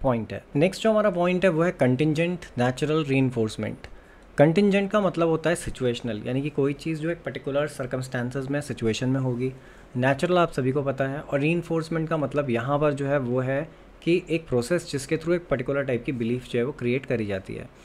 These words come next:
So यहाँ पे लिखा है कि ensure the desired response, that is giving the child a toy occurs immediately following the child's appropriate response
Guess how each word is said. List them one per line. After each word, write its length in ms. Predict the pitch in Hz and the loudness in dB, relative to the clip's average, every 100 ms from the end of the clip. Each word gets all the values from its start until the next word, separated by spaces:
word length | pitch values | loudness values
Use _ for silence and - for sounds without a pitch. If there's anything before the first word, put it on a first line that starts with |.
| - - - | -20 -20 0
So 80 | 170 | 4
यहाँ 220 | 185 202 | 6 4
पे 80 | 214 | 2
लिखा 160 | 196 | 2
है 80 | 202 | 2
कि 140 | 202 | 4
ensure 280 | 190 165 180 | 2 2 2
the 180 | 180 180 | 4 2
desired 300 | 143 139 139 135 | 4 4 4 0
response, 320 | 131 131 117 | -2 -2 0
that 180 | 123 123 | 0 2
is 140 | 180 175 - - - - 110 | 2 0 -12 -20 -20 -8 0
giving 480 | 156 190 208 190 143 | 2 4 0 0 0
the 60 | 147 | 2
child 260 | 151 131 131 127 | 4 4 2 -4
a 20 | 120 | 2
toy 160 | 143 143 - | 4 4 0
occurs 320 | 127 170 165 160 | 2 2 2 -2
immediately 600 | 143 135 135 147 123 120 131 - - - - | 0 2 0 0 0 0 -2 -10 -20 -16 4
following 420 | 143 160 190 202 | 6 8 6 4
the 100 | 190 185 | 2 2
child's 420 | 170 143 139 139 - | 4 4 4 -2 -4
appropriate 460 | 139 165 160 156 151 | -2 0 0 0 0
response 500 | 131 - 123 127 131 | -4 -2 -2 0 -4